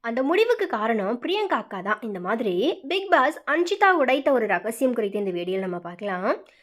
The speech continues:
ஆக்சுவலா இந்த Bigg Boss சீசன் எயிட் பார்த்தீங்கன்னா ரொம்பவே கிராண்டா முடிஞ்சுது.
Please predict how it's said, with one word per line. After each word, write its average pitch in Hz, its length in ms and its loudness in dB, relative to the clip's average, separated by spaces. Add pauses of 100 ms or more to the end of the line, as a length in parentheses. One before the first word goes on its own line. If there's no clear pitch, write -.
(200)
ஆக்சுவலா 247 300 0 (260)
இந்த 277 180 2
Bigg 294 240 2
Boss 359 180 0
சீசன் 302 260 -4
எயிட் 240 180 -4
பார்த்தீங்கன்னா 214 440 -4
ரொம்பவே 185 320 -2
கிராண்டா 185 440 -2
முடிஞ்சுது. 190 480 -2